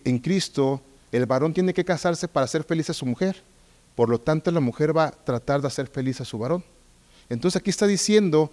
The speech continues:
que cuando la mujer, eh, cuando el hombre se somete a Cristo, la mujer automáticamente se va a empezar a someter a él y no va a haber ningún problema.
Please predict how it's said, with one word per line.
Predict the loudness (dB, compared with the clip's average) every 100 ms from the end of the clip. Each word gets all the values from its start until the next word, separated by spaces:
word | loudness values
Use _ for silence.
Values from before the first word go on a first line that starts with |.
| -6
que | -4 -2
cuando | -2 0 0
la | 0
mujer, | 0 2 2 2
eh, |
cuando | 0 2 2
el | 4
hombre | 4 2
se | 2
somete | 0 2 2 0
a | 0
Cristo, | 2 2 2 2 2 -2 -2
la | 2
mujer | 4 2 4
automáticamente | 2 4 2 0 -2 -2 0 0 0
se | 0
va |
a | 0
empezar | 0 0
a | 2
someter | 2 0 2 2
a | 4
él | 4
y |
no | 4
va | 4
a |
haber | 4 2
ningún | 0 0
problema. | 2 2 4 4 2